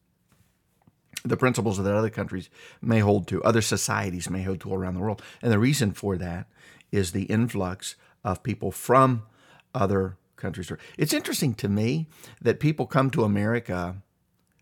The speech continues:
they want to come to America, and they get here and they want to change it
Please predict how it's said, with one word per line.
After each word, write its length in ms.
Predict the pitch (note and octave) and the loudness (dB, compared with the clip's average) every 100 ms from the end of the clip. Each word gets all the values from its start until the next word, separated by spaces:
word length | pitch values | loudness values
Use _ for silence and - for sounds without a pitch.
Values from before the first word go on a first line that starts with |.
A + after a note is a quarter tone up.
| - | -6
they 120 | A2 | -2
want 200 | E2 F3 | 0 0
to 60 | B2+ | 0
come 200 | A#2 G2 | -2 -2
to 120 | F#2 | -2
America, 600 | F2+ E2+ E2 - G2+ G2+ _ - - - _ _ | -4 -6 -8 -10 -12 -12 _ -20 -20 -20 _ _
and 640 | - G#2 G2+ G2 G2 F#2+ G2 _ _ _ | -4 -2 0 0 0 -2 -6 _ _ _
they 760 | G2 G2 G#2 - - G#2 G2+ G#2 | -10 -10 -10 -12 -12 -8 -4 -2
get 240 | F2 A#2 | 2 0
here 200 | A#2+ G#2 | 2 0
and 100 | G2 | 0
they 60 | G2+ | 0
want 160 | G2 A2 | 0 -2
to 60 | |
change 340 | G#2+ D3+ G#3 - | 0 -2 -2 -4
it 220 | - | -10